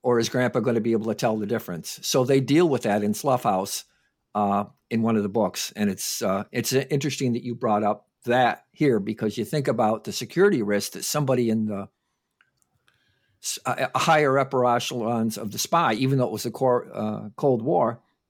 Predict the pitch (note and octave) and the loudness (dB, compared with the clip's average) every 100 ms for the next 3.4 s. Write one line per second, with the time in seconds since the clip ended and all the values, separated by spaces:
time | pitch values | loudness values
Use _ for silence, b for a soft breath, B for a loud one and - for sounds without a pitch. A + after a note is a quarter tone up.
0 | _ _ _ _ _ _ _ - B2+ C3 | _ _ _ _ _ _ _ -2 2 2
1 | B2+ D3+ C3 G#2 E2+ - B2+ B2 C3 B2 | 4 4 4 2 -2 0 0 2 2 2
2 | A#2 B2 A#2+ A2+ - _ - B2+ - A2+ | 2 0 0 -4 -12 _ -2 -2 0 -2
3 | - B2 G#2 | 2 4 2